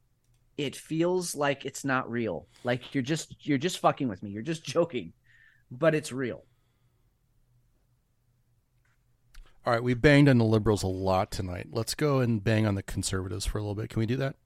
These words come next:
Speaker 1: Yeah, what was this?
Speaker 2: Republicans are literally planning to evict liberals from red states at gunpoint. Kansas Reflector.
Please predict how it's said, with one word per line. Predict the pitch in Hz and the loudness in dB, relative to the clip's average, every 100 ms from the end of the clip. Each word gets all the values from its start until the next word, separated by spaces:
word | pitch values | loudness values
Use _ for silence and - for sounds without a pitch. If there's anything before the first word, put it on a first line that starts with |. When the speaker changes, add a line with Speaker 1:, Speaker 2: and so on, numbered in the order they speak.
| _ _ _ - | _ _ _ -2
Speaker 1:
Yeah, | 311 440 453 | 2 4 6
what | 254 269 392 | 6 6 6
was | 440 208 151 | 6 4 0
this? | 190 320 494 143 - - - - _ _ _ _ | 4 8 8 6 2 -4 -4 -12 _ _ _ _
Speaker 2:
Republicans | 165 - 262 226 262 202 | 6 12 12 12 8 8
are | 208 | 10
literally | 196 254 269 269 | 10 10 8 4
planning | 220 233 226 226 220 | 4 8 10 8 6
to | 214 | 6
evict | 185 143 202 - - | 4 12 12 12 2
liberals | 165 190 151 143 120 135 - - _ _ _ _ _ _ _ _ _ _ _ _ _ _ | 8 8 10 8 8 4 -2 -6 _ _ _ _ _ _ _ _ _ _ _ _ _ _
from | - 160 156 | 4 6 8
red | 165 180 151 | 10 10 8
states | - 165 156 - - | 8 10 8 6 0
at | 147 139 143 | 4 4 6
gunpoint. | 139 127 117 107 90 - - _ _ _ _ _ _ - _ _ _ _ _ - - | 6 8 6 4 0 -8 -18 _ _ _ _ _ _ -20 _ _ _ _ _ -20 -14
Kansas | - 226 262 262 269 - - | 2 6 8 8 4 2 2
Reflector. | 190 180 - 190 190 - 117 67 | 2 2 4 6 6 4 -4 -4